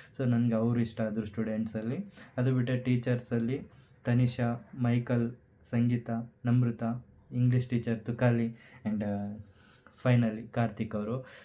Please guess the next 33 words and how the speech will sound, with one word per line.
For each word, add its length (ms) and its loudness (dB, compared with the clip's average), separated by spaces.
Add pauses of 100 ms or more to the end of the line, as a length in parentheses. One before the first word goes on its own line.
(140)
So 100 0
ಇವ್ರು 460 2
ಎಲ್ರೂ 600 2
ಚ-, 140 -4 (400)
ಕ್ಲಾಸ್‌ನ 380 -2
ಚೆನ್ನಾಗಿ 460 -2
ತಗೊಂಡ್ರು 480 -6
ಅಂತ 200 -4
ನನ್ಗನ್ನಿಸ್ತು. 800 -4
And 380 -4
ಕಾರ್ತಿಕ್ 520 -8
ಅವರ 120 -4
ಪಾಲಿಟಿಕ್ಸ್ 600 -8
ಕ್ಲಾಸ್ 300 -10
ಅಂತೂ 280 -8
ಸಖತ್ತಾಗಿತ್ತು. 1080 -8 (360)
And 80 -4
ನೀವು 380 0
ನೋಡಿದ್ದೀರ 500 2
ವಿನಯ್ 420 2
ಅವರು 260 0
ಬಂದ್ರು, 500 -2 (460)
ಆ, 260 -10 (100)
ಬರೀ 180 2
ಅಭಿಪ್ರಾಯನ 540 0 (180)
ಕೇಳಿದ್ರು 380 -4
and 200 4
ಯಾರಿಗೆ 300 0
ಸ್ಟಾರ್ 340 0
ಕೊಟ್ರು 320 -2
ಅಂತ 160 -2
ನನಗೆ, 720 -4
ಆ, 280 -10